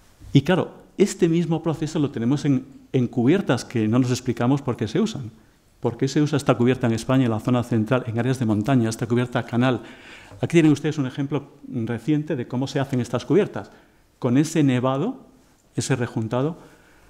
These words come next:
¿por qué se hacen? ¿Se cuela el agua? Evidentemente hay que descubrir lo que hay debajo de la cubierta,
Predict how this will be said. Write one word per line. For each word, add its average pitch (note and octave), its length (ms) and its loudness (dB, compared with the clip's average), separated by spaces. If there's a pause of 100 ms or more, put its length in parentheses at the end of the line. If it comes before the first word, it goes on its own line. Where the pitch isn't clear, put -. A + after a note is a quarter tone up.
(160)
¿por C#3 160 2
qué A3 100 0
se D3 160 2
hacen? A2 400 -4
¿Se - 220 0
cuela G3+ 220 4
el D3 100 4
agua? B2+ 360 0 (1040)
Evidentemente B2 600 2
hay C#3 80 2
que C3 120 0
descubrir A#2 480 0
lo C3+ 160 2
que B2 100 0
hay A2+ 100 2
debajo A#2+ 400 0
de A2+ 80 -2
la A2 120 -2
cubierta, - 460 0